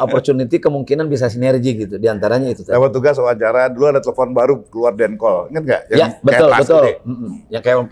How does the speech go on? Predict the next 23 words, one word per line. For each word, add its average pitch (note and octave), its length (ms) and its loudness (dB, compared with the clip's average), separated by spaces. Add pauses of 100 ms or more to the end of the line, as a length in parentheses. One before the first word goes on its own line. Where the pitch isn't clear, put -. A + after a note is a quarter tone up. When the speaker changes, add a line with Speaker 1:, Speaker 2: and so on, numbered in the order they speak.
(100)
Speaker 2:
telepon C3 260 0
tentara. C3+ 240 -2
Speaker 1:
Ya, G#2+ 140 0 (100)
ada F#2 160 -6
Dencall, A2 680 -2
ada G2 300 -4 (840)
Met-, F#2 260 -10
Motorola, F2+ 640 -4
Speaker 2:
Mm-mm. A2+ 80 -10
Speaker 1:
baru G2+ 160 -2
ada G#2+ 140 0
Dencall. G#2+ 400 0 (280)
Yang G2 340 -2 (1000)
pemiliknya A2 440 0
Ade G#2+ 140 0
Taher G#2+ 380 0
sama G#2+ 160 -2
Speaker 2:
Mm-mm. A2+ 180 -2
Speaker 1:
Doli G#2+ 200 2
Speaker 2:
Betul, C3 260 4
Speaker 1:
Taher. - 0 -
Speaker 2:
tahu, G#2 220 4
tahu. F2+ 200 2